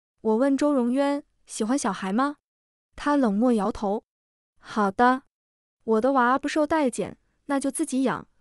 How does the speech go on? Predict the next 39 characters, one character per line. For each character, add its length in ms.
反 180
正 100
姐 120
姐 100
有 140
钱。 280
签 260
好 180
离 140
婚 220
协 200
议， 240
我 100
带 140
宝 160
宝 320
到 180
酒 160
吧 160
胎 220
教。 260
为 200
最 160
帅 240
rapper 440
上 180
台 220
助 180
兴 180
时， 320
一 100
群 220
黑 160
衣 120
人 220
封 220
锁 140
全 260
场， 260